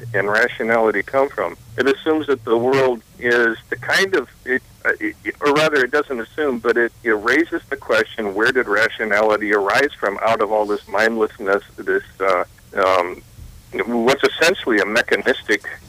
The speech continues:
um, reality where nothing happens except according to natural law and chance, neither of which is rational, neither of which proceeds from one end of an argument to the other by way of logical inference. Where does it come from?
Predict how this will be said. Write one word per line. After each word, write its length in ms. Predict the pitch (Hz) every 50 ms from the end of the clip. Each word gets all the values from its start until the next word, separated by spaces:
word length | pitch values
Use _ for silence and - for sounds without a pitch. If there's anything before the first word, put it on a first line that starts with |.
| - _ -
um, 340 | 113 104 101 98 95 92 92 -
reality 580 | 107 107 104 107 127 165 165 117 101 95 107
where 400 | 117 101 104 113 113 107 107 - - - -
nothing 380 | - 117 143 - - - 131 113
happens 380 | 123 131 139 147 - 131 110 -
except 380 | 110 - - - 123 120 - 107
according 340 | - - 120 113 113 110
to 80 | 101 98
natural 560 | 98 101 104 113 123 - - 127 117 107 110
law 300 | 110 101 101 104 107 113 113 -
and 160 | 107 95 92
chance, 480 | - - - 151 131 117 107 113 - - - - - - - - - -
neither 300 | 113 151 196 202 165 127
of 40 | 117
which 220 | 113 107 - -
is 100 | 110 104
rational, 640 | - 101 104 127 147 - - 107 92 90 101 143 - - - -
neither 320 | - 135 156 180 180 143 139
of 60 | 123
which 320 | 123 120 117 - - -
proceeds 460 | - - 131 - - 127 123 120 -
from 260 | - - 113 95 95 - - - - - -
one 260 | 117 123 127 135 135
end 220 | 127 120 120 120
of 100 | 110 104
an 140 | 107 104 104
argument 480 | 113 113 113 110 113 110 110 92 85 -
to 100 | - 117
the 160 | - 98 101
other 160 | 110 110 120
by 180 | 110 104 104 104
way 220 | 104 101 101 101
of 100 | 98 90
logical 600 | 95 101 101 113 123 120 - 117 - 110 101 90
inference. 520 | 107 143 160 - - - 95 92 101 131 - - - - - - - - - - -
Where 200 | - - 494 -
does 220 | 208 214 196 -
it 140 | - - -
come 240 | - - 196 214 247
from? 400 | - - - 101 80 80 - -